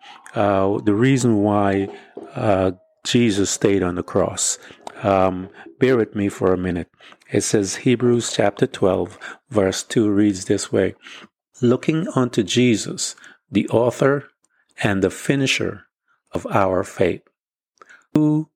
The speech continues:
for the joy that was set before him endured the cross, despising the shame,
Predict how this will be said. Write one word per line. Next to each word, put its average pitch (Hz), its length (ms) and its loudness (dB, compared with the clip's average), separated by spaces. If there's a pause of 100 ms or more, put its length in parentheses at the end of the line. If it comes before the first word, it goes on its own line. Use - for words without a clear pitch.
for 120 360 0
the 107 140 0
joy 101 720 0 (300)
that - 260 -2
was 98 120 -2
set - 340 -4
before 131 460 0
him 98 380 -6 (480)
endured 104 520 2
the 95 80 0
cross, - 680 -4 (480)
despising 139 840 0
the 135 100 0
shame, 110 640 0